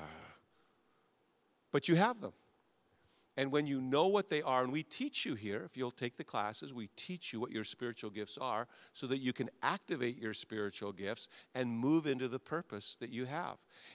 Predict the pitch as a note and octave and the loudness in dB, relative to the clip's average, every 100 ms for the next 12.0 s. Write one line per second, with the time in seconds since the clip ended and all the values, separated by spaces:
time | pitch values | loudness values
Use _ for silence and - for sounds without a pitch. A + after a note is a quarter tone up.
0 | - B2 B2 - A2+ B2 G#2 G2+ A2 A#2+ | -2 0 0 -2 2 2 2 -2 0 4
1 | C#3 F#3 G#3+ F#3+ F#3 - - - - _ | 6 6 6 6 4 2 -2 -4 -10 _
2 | _ _ _ _ _ _ _ A#2+ G#2 A#2+ | _ _ _ _ _ _ _ -2 2 2
3 | C#3 A#2+ D#3+ - E3+ D#3 E3+ D3+ B2+ C#3 | 2 2 0 2 0 0 0 0 2 2
4 | D3 D3+ E3 D#3 F3 D#3+ C#3 D#3 F#3 - | 0 0 0 2 4 4 4 4 2 -2
5 | - - B2 F#2+ G2 A#2 D#3+ - - D3 | -12 -6 -4 -2 2 2 2 0 2 2
6 | F#3+ A2 G2+ A2+ A#2 C#3 E3 E3 B2+ A#2+ | 2 -4 -6 0 0 2 0 2 2 2
7 | C3 C#3+ F#3+ - - - D3 B2 A#2 A#2+ | 0 -2 -6 -10 -16 2 4 4 4 6
8 | A2+ B2 D#3 F#3 - F3 D#3+ D#3+ - F3+ | 10 10 8 6 6 6 6 4 0 -2
9 | - B2+ D3 - F#3+ F3+ F3+ D3 D3 E3 | 6 10 10 10 2 2 2 4 4 4
10 | - F3 E3 E3 - - - - B2+ B2+ | 2 2 2 0 -4 -18 -20 -4 0 2
11 | A2+ C3+ D3 D#3 D#3 D3+ D#3+ E3 D#3+ | 6 6 6 4 4 4 6 6 4